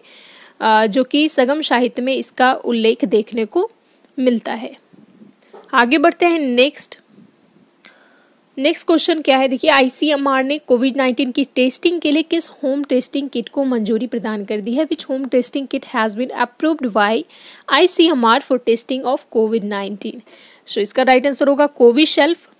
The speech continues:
कोविशील्ड ये नाम दिया गया है, अ, टेस्टिंग किट का, ठीक है? टेस्टिंग किट, अ, होम टेस्टिंग किट है ये, यानी, अ, इस, अ, टेस्टिंग किट से होम सेल्फ,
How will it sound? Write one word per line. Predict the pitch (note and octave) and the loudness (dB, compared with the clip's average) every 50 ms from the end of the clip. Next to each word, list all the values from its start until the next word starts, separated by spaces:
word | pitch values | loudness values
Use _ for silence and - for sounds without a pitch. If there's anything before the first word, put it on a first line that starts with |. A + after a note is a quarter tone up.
| _ _ _ _ _ | _ _ _ _ _
कोविशील्ड | - C#4 C4 C#4 D#4 F#4 F#4 - F4 D4 D#4 - - | 2 4 4 6 6 4 4 4 4 2 2 2 2
ये | C#4+ C#4 | 2 2
नाम | C4 B3+ B3+ C#4 C#4+ | 4 4 4 4 2
दिया | A#3+ A#3 A#3 B3 B3 | 0 2 4 4 4
गया | A#3 A3 A#3 A3 | 4 4 2 2
है, | A#3 B3+ D4 F4 F#4+ _ - - - - - _ - | 2 2 0 0 -2 _ -14 -20 -20 -20 -12 _ 2
अ, | A3 A3 A3 A3+ - - | 2 4 4 2 2 2
टेस्टिंग | C#4 C4+ A3 - - E4 D4+ D#4 C#4 - | 2 2 2 2 0 0 0 0 0 -2
किट | C#4 - - | -2 -2 -2
का, | - - G3+ | -2 -2 -2
ठीक | G#3 - - C4+ C4 - | 0 0 -4 -4 0 2
है? | D#4+ B3 F3+ - - _ - - - - - - - - _ _ _ _ _ _ - | 2 2 2 0 -4 _ -20 -20 -20 -20 -20 -20 -20 -20 _ _ _ _ _ _ -2
टेस्टिंग | B3+ B3 A#3 - - D4+ D4+ D#4 D4 - | -2 0 0 -2 -2 -2 -2 -2 -4 -4
किट, | D4+ E4 E4 - - _ - | -4 -4 -6 -8 -18 _ -6
अ, | - A3+ A3+ A3+ A3+ A#3 C4 | -2 2 2 2 2 2 2
होम | C#4+ D#4 D#4+ D4+ | 0 2 2 2
टेस्टिंग | C#4 C4+ B3 B3 - - C4+ A#3+ A#3+ | 2 2 2 2 0 -2 -4 -4 -4
किट | A3 B3+ A#3 A#3 | -2 -4 -4 -2
है | A3 A#3 A3+ | 0 0 0
ये, | A#3+ D4 G#4 - - - - - - - - - - | 0 0 -2 -2 -6 -10 -20 -20 -20 -20 -10 -2 2
यानी, | A#3+ A#3 A#3+ B3+ D4 E4+ F#4 G4 A4 - _ _ - | 2 2 4 4 4 2 2 0 -2 -8 _ _ 0
अ, | A#3+ A#3 A#3+ A#3 - | 2 4 4 4 4
इस, | D4+ D4+ - - - - _ _ - | 0 -2 -2 -6 -12 -16 _ _ -4
अ, | B3 A#3 G3 - | -4 -2 0 0
टेस्टिंग | C4+ B3+ - - D#4+ D4 C4+ | -2 0 0 0 -2 -2 0
किट | - C#4 B3 B3+ - | -2 -4 -4 -4 -4
से | - C4+ C#4 | -2 0 0
होम | D#4+ C#4+ C#4 B3 B3 C4 | 0 0 -4 -4 -4 -6
सेल्फ, | B3+ - C4 A#3+ B3+ B3+ - - | -4 -2 0 0 0 0 -4 -10